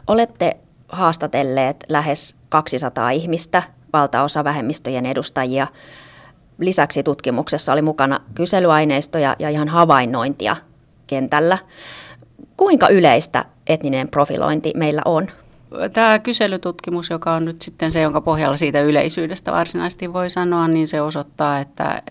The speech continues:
Speaker 2: just tää vartijoiden ja, ja myyjien,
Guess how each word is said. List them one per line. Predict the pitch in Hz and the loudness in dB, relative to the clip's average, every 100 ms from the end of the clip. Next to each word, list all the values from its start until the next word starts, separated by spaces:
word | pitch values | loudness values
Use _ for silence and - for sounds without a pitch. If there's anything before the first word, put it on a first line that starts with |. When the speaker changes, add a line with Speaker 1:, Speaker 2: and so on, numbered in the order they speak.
| - - | -14 -10
Speaker 2:
just | 147 127 - | -8 -10 -8
tää | 143 135 135 - | -6 -2 -4 -2
vartijoiden | 156 143 - 160 156 160 160 | -2 -4 -6 -6 -6 -4 -4
ja, | 165 165 - | -2 -4 -4
ja | 170 160 156 | -4 -4 -4
myyjien, | 175 160 151 151 156 170 | -4 -4 -4 -4 -4 -6